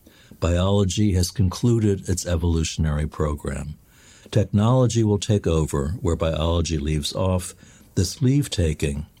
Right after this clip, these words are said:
is what is consummated during merger with the overmind. What must be conveyed as going on is intelligence, intelligent life, thought without a body.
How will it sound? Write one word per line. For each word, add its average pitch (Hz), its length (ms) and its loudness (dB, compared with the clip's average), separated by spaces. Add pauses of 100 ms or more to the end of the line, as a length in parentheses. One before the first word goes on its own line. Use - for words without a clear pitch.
(100)
is - 180 -6
what 85 140 0
is 82 140 -2
consummated 92 920 0 (360)
during 78 280 0
merger 76 460 0
with 71 180 -4
the 73 100 -4
overmind. 69 800 -6 (760)
What 95 180 -2
must 107 320 0
be 123 80 0
conveyed 110 640 2
as 90 180 -2
going 90 380 2
on 92 400 2
is 90 140 -2
intelligence, 90 960 -2 (340)
intelligent 95 680 0
life, 78 520 -4 (460)
thought 82 480 -2 (300)
without 78 340 -4
a 71 80 -4
body. 73 500 -4